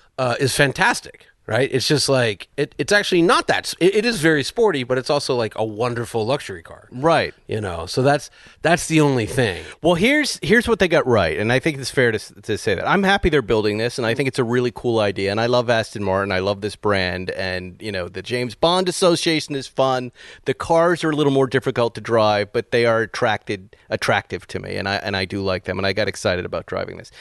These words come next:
Speaker 2: And the driving, the, the hardest part, the driving experience of this car is there, right?
Speaker 1: Yeah.
Speaker 2: S U V, truck, whatever you wanna call it. I, uh, uh, really enjoyed, uh, taking it on Sunset this morning,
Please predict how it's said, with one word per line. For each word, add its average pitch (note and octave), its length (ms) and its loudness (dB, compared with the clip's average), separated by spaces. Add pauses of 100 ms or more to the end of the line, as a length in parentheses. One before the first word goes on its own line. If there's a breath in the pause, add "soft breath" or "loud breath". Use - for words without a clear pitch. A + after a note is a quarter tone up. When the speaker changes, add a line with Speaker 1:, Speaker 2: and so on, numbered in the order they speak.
(140)
Speaker 2:
And B2+ 140 0
the C#3+ 60 0
driving, F#3 600 2
the, D3+ 240 2
the C#3+ 160 4
hardest A3+ 480 0
part, G#2+ 400 2 (580 soft breath)
the C#3+ 60 0
driving E3+ 500 2
experience C#3 600 0
of F#2+ 100 -2
this G2+ 180 -4
car G2 420 2
is F#2+ 260 -10
there, E2+ 380 -6 (340)
right? G2+ 400 0
Speaker 1:
Yeah. D3+ 180 -4 (260)
Speaker 2:
S G#2 260 -6
U F#2 80 -10
V, G2 200 -8
truck, - 340 -4
whatever F#2 240 -4
you F#2+ 120 -6
wanna F#2+ 180 -6
call B2+ 260 0
it. - 120 -6 (420 soft breath)
I, F#3+ 440 2 (360)
uh, C3 340 4
uh, A#2+ 280 2
really D3+ 400 4
enjoyed, B2 640 2 (480 soft breath)
uh, G#2+ 400 -2 (680)
taking C3+ 300 -2
it C#3 80 -2
on D3 160 -2
Sunset B2 460 -4
this - 200 -10
morning, B2 340 -2